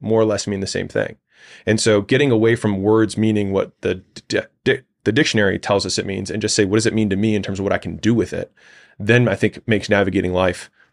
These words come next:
a lot simpler, because the only thing we can control is our behavior. And so if we define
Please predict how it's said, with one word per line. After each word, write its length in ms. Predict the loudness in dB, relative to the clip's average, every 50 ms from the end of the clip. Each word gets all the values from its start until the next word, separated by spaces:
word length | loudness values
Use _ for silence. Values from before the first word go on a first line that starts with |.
| _ _
a 80 | -2
lot 180 | -2 -2 -2 -2
simpler, 320 | -2 -4 -2 -2 0 -2
because 380 | -2 -2 -2 -2 -2 -4 -4 -6 _ _
the 100 | -4 -2
only 140 | 0 0 0
thing 120 | -2 -4
we 60 | -4
can 220 | -4 -2 0 0 0
control 300 | 0 -2 -2 -2 -2 -2
is 60 | -2
our 80 | -4 -6
behavior. 440 | -4 -4 -6 -6 -4 -6 -6 -8 -8 -12 _ _ _ _ _ _ _ -2
And 100 | -2 2
so 140 | 4 4
if 160 | 4 4 2 0
we 80 | -2
define 440 | -2 -2 -2 0 2 4 4 2 0